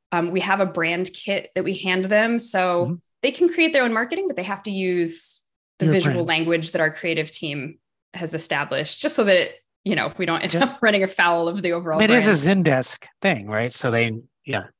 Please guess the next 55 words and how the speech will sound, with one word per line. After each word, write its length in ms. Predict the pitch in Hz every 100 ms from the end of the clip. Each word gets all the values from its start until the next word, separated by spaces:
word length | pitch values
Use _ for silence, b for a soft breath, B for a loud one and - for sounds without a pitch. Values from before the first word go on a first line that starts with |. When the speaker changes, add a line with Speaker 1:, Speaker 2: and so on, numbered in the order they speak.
| _ _ _ 330
Speaker 1:
Yep, 240 | 330 - -
exactly. 640 | 254 247 226 214 180 175
And 160 | 233 240
then, 440 | 247 269 269 269 -
um, 280 | 233 233 226
yeah, 180 | 294 320
they 160 | 202
get 140 | 208 240
access. 340 | 240 240 185
They 120 | 190
get 120 | 185
their 140 | 190 185
own 160 | 196
chapter 400 | 196 190 185 -
page 400 | 240 262 285 311 247
and 320 | 196 180 175
they 180 | 185 185
can 140 | 214
start 240 | 202 208
promoting 300 | - 214 214
things. 240 | 220 226 233
And 60 | 202
of 80 |
course, 200 | - 180
we 120 | 196 202
help 260 | 185 -
market 480 | 185 165 165 175 - -
as 160 | 170
well. 420 | 175 156 160 214 -
So 140 | 190
we 60 | 180
help 160 | 170
promote, 240 | - 180 175
"Hey, 220 | 262 330
there's 180 | 311 294
a 60 |
new, 340 | 294 302 294 -
actually, 240 | - 247 277
there's 160 | 269
a 40 | 247
new 60 |
user 240 | 247 247 247
group 220 | 240 254
in 80 | 247
Texas, 560 | 240 262 165 151 - -
uh, 200 | 185 165 -
Chris." 280 | - 196 -
Speaker 2:
Oh, 160 | 208 196 - _ 214
Speaker 1:
So 400 | 202 190 190 185
Speaker 2:
cool. 40 | - -
Speaker 1:
they're 240 | 196 196 196
having 160 | 202
their 80 | 202
first 240 | 190 196
meetup 280 | 196 196 190